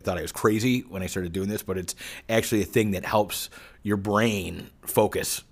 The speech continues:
And then I look for inspiration in all kinds of other places, like T-, like T V shows. I, I play a lot of video games, and it's funny. It's like my wife will be like, you know, "Are you going downstairs to play?" I'm like, "No, I'm gonna go down and work." And she's like, "What?" And it's like, "No, I'll go down and play video games." The next thing you know, forty-five minutes later, I'm running upstairs because I gotta get to the laptop and jot something down,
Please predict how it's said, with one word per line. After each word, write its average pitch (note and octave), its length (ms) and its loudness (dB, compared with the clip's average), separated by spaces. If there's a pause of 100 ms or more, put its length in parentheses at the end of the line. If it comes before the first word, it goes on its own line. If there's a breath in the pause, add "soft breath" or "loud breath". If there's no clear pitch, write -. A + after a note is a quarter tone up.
And A#2+ 140 -8
then D3+ 80 -4
I G#3 60 0
look A3+ 180 2
for A3+ 100 0
inspiration G#3 520 2
in E3+ 60 2
all E3 80 4
kinds E3+ 220 -4
of D3 60 -6
other C#3 140 0
places, E3 420 -2
like F2 180 -10
T-, A#2+ 220 2
like F#2 260 -8
T - 140 -4
V A3 160 0
shows. - 480 -2 (480 loud breath)
I, A2+ 240 -2
I G#2+ 60 -8
play A#2+ 240 -4
a A#2+ 40 -2
lot C3 140 2
of A#2 60 0
video A#2 220 4
games, F2+ 280 -2
and F#2+ 80 -2
it's F2+ 100 -6
funny. A#2 280 2
It's F#2+ 140 -2
like F#2 120 -4
my G2+ 140 -2
wife G#2 260 0
will G#2 80 -2
be G2 100 0
like, F#2+ 220 -6 (220)
you G#2+ 100 -6
know, F#2 80 -2
"Are F#2 60 -2
you F#2+ 60 -4
going G#2+ 160 0
downstairs G2+ 340 0
to - 60 -6
play?" A2+ 180 2
I'm A2 60 4
like, G#2+ 120 -2
"No, A#2 100 2
I'm A2+ 120 4
gonna A2+ 100 0
go G#2+ 80 2
down G2 140 -2
and F2 80 -6
work." F2+ 320 -6
And - 80 -14
she's - 80 -12
like, C#2 100 -12
"What?" G#2 200 -4
And - 480 -16
it's F#2+ 60 -4
like, A2+ 100 2
"No, A#2 100 4
I'll G2 80 2
go G#2+ 60 4
down A2 140 4
and G2+ 80 -2
play G2+ 120 0
video G2+ 280 4
games." F2+ 280 -6
The F#2 60 -2
next G2 180 -2
thing G#2+ 80 0
you F#2+ 120 -2
know, F#2+ 220 0
forty-five G#2 360 2
minutes F#2+ 180 -4
later, G2 220 2
I'm F#2 200 -2
running A2 260 4
upstairs G2+ 460 0
because F2+ 220 -4
I F#2+ 40 2
gotta F#2+ 120 0
get F#2 120 -2
to F2+ 80 -4
the E2+ 60 -6
laptop F#2+ 460 -2
and F2+ 140 -4
jot F2+ 220 -4
something D#2+ 280 -10
down, D#2 240 -6